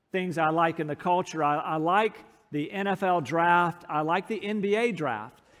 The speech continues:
And so I don't always watch the whole program, it's multi-day,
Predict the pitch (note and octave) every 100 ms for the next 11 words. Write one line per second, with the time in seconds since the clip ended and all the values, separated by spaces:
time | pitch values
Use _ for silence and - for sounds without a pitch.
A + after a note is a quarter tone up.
0 | _ D#3+ E3 D#3+ G3 F3+ A3 A#3 F#3 F#3+
1 | F#3+ F#3+ C#3+ B2+ D#3 F3+ - - F3 D#3
2 | E3+ F#3 - F#3 G3+ E3+ D3+ D#3+ E3 C#3
3 | C#3+ D#3+ F#3 D#3+ C#3 E3 F#3 A3